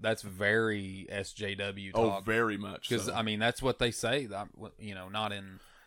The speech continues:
Speaker 1: sometimes not so much, but, but most of 'em say that
Speaker 2: Yeah.
Speaker 1: shit.
Speaker 2: I mean, and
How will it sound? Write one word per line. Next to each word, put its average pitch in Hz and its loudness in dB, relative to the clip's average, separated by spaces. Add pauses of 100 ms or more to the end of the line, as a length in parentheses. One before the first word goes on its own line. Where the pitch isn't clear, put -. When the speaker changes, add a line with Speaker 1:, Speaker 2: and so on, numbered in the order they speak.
(100)
Speaker 1:
sometimes 123 4
not 110 -2 (420)
so 120 2
much, 139 0
but, 101 -4 (600)
but 101 -8
most 107 0
of 107 -4
'em 98 -14
say 95 -10
that 85 -12
Speaker 2:
Yeah. 98 -2
Speaker 1:
shit. 82 -14 (380)
Speaker 2:
I 139 6
mean, 147 2
and 139 4